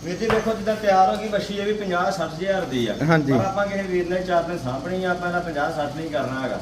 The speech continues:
Speaker 2: ਹਾਂਜੀ।
Speaker 1: ਪੈਂਤੀ ਹਜ਼ਾਰ ਦੀ ਦੇ ਦਾਂਗੇ।
Speaker 2: ਪੈਂਤੀ ਹਜ਼ਾਰ ਦੀ ਇਹ ਵੀ ਦੇ
Speaker 1: ਹਾਂਜੀ,
Speaker 2: ਦਾਂਗੇ।
Speaker 1: ਹਾਂਜੀ।
Speaker 2: ਵਿੱਚੋਂ ਛੋਟ ਕਰ ਦੋਗੇ ਇਹ ਵੀ?
Speaker 1: ਤਿੰਨ ਹਜ਼ਾਰ ਹੀ ਹੋਰ ਡਾ ਦਾਂਗੇ ਵੀਰ ਜੀ, ਬੱਤੀ ਹਜ਼ਾਰ ਦੀ ਦੇ ਦਾਂਗੇ ਵੀ।
Speaker 2: ਠੀਕ ਆ।
Speaker 1: ਬਾਕੀ ਵੀਰ ਕੋਈ ਫੋਨ ਲਾਏ, ਹੋਰ ਵੀ ਮਾਨਤਾਨ ਕਰਾਂਗੇ।
Speaker 2: ਠੀਕ ਆ ਜੀ।
Speaker 1: ਹਾਂਜੀ, ਹਾਂਜੀ।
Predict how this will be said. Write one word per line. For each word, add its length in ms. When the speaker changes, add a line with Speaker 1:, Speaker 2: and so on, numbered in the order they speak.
Speaker 2:
ਹਾਂਜੀ। 420
Speaker 1:
ਪੈਂਤੀ 340
ਹਜ਼ਾਰ 180
ਦੀ 100
ਦੇ 120
ਦਾਂਗੇ। 280
Speaker 2:
ਪੈਂਤੀ 400
ਹਜ਼ਾਰ 180
ਦੀ 180
ਇਹ 60
ਵੀ 80
ਦੇ 60
Speaker 1:
ਹਾਂਜੀ, 160
Speaker 2:
ਦਾਂਗੇ। 140
Speaker 1:
ਹਾਂਜੀ। 460
Speaker 2:
ਵਿੱਚੋਂ 220
ਛੋਟ 240
ਕਰ 140
ਦੋਗੇ 300
ਇਹ 40
ਵੀ? 120
Speaker 1:
ਤਿੰਨ 260
ਹਜ਼ਾਰ 280
ਹੀ 60
ਹੋਰ 180
ਡਾ 200
ਦਾਂਗੇ 240
ਵੀਰ 140
ਜੀ, 80
ਬੱਤੀ 360
ਹਜ਼ਾਰ 160
ਦੀ 120
ਦੇ 100
ਦਾਂਗੇ 300
ਵੀ। 80
Speaker 2:
ਠੀਕ 300
ਆ। 200
Speaker 1:
ਬਾਕੀ 260
ਵੀਰ 160
ਕੋਈ 160
ਫੋਨ 260
ਲਾਏ, 200
ਹੋਰ 220
ਵੀ 100
ਮਾਨਤਾਨ 360
ਕਰਾਂਗੇ। 360
Speaker 2:
ਠੀਕ 300
ਆ 80
ਜੀ। 60
Speaker 1:
ਹਾਂਜੀ, 160
ਹਾਂਜੀ। 220